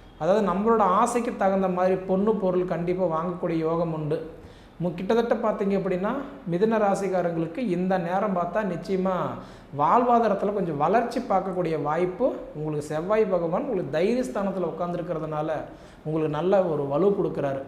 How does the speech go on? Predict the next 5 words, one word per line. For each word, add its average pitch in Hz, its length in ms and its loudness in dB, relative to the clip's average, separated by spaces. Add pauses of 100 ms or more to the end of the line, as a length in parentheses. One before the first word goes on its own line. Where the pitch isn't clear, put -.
(320)
சரிங்களா? 156 320 -2 (520)
அது 202 240 4
போக 233 500 2
பார்த்தீங்கன்னா, 196 340 0
உங்களுக்கு 180 480 0